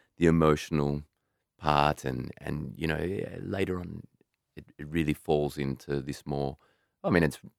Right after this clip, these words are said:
this reflective spiritual journey from day one before, before we even arrive to the oth-,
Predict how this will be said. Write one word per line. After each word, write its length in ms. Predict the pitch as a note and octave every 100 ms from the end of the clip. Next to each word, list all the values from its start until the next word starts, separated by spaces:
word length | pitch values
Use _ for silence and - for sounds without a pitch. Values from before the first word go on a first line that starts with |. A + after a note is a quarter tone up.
| - -
this 200 | F#2 -
reflective 540 | D#2+ - D2+ - D2+
spiritual 440 | - C#2+ C#2 - C2
journey 280 | C#2+ C2
from 180 | B1 A#1+
day 180 | A#1+ A#1+
one 380 | D2 E2 C#2+ B1
before, 440 | B1 - B1 B1+ - _
before 260 | C2 - C2
we 80 | B1
even 260 | A#1 A#1+ - -
arrive 580 | C2 B1+ D#2+ F#2 - - _ _ _ _
to 80 | C2+
the 60 |
oth-, 100 | A1